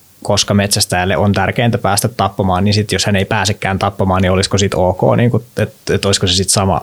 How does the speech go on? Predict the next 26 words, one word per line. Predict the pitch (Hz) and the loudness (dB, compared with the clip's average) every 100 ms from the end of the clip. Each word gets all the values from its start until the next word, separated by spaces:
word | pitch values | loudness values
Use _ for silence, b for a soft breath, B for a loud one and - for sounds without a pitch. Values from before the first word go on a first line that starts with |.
| - - | -6 -4
tappaa | 101 - 98 | -2 0 -2
se | 107 | 0
koira | 104 98 - | 0 0 0
ja | 117 | 0
sit | 104 | 0
syödä | - 107 135 | 0 0 2
se. | - 170 B B B B | 0 -2 B B B B
Ja | 104 | 2
siinä | 107 101 | 4 4
on | |
se | 101 85 | 2 0
ehkä | - 101 | -2 -2
se, | 92 - | -2 -2
musta | 98 - | -4 0
tuntuu, | 107 101 101 | 2 2 2
että | 104 | 2
on | 107 | 2
kysymyksen | 123 120 120 107 104 | 4 4 2 2 2
semmonen | - - 90 - - - - - - - - | 2 2 0 -2 -8 -20 -20 -20 -18 -12 -6
väärin | - 95 98 | -2 0 0
tulkinta | 101 107 113 107 | 2 2 2 2
tai | 104 101 | 0 0
semmonen, | 98 107 | 0 0
että | 95 107 | 0 -2
mä | 90 | -2
en | 90 | -4